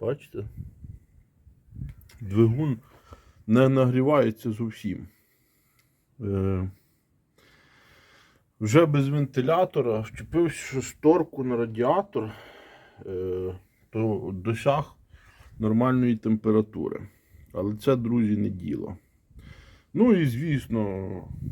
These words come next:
всі розуміють, да, вентилятора нема, машина не нагрівається. Проблема тільки,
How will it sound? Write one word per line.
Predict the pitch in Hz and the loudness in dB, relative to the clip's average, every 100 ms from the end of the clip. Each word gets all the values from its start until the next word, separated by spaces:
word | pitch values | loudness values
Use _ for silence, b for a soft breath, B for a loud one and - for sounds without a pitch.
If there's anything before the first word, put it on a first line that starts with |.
| - | -10
всі | - 151 | -4 0
розуміють, | 131 113 117 151 190 127 | 2 2 2 2 0 -2
да, | 104 120 135 143 - | 2 2 2 -2 -6
вентилятора | 113 113 120 120 123 123 120 | -4 -4 -2 0 0 -2 -2
нема, | 120 127 | 0 0
машина | 123 120 127 120 | 0 0 0 0
не | 120 | 2
нагрівається. | 117 113 113 120 127 117 110 98 - B B B B B | 2 2 2 2 2 0 -2 -8 -10 B B B B B
Проблема | - 113 131 135 120 | 2 2 2 0 -2
тільки, | 117 151 117 131 | -4 -4 -4 -4